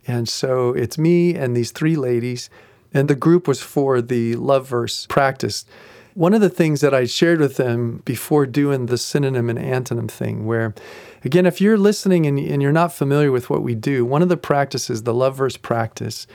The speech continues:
is that you hear a text personalized, you pick one of those. We've made worksheets. There's eight verses on this worksheet. You get to read 'em, listen to the Lord speak through them. You pick one, and then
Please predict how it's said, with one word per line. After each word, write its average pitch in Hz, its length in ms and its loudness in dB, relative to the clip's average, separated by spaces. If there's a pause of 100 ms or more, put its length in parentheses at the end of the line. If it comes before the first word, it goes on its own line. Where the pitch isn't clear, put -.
(400)
is 123 240 0
that 120 480 -2
you 127 120 -4
hear 175 420 4
a 165 80 -2
text - 360 -2
personalized, 139 800 0
you 120 220 -4
pick - 400 -2
one 156 120 4
of 135 120 0
those. 135 320 0
We've 117 160 -2
made 123 220 0
worksheets. 147 800 -2 (380)
There's 110 200 -4 (100)
eight 156 280 2
verses 139 420 0
on 139 160 0
this 123 200 -4
worksheet. 135 680 -4
You 113 380 -4 (380)
get 147 160 0
to 139 80 0
read 143 320 2
'em, 143 360 0 (320)
listen 156 520 0
to 160 100 -2
the 143 140 2
Lord 135 260 -2
speak 139 320 -4
through 135 160 -6
them. 123 240 -2
You 110 120 -4
pick - 360 -6
one, 123 280 -2
and 120 220 -2
then 147 320 0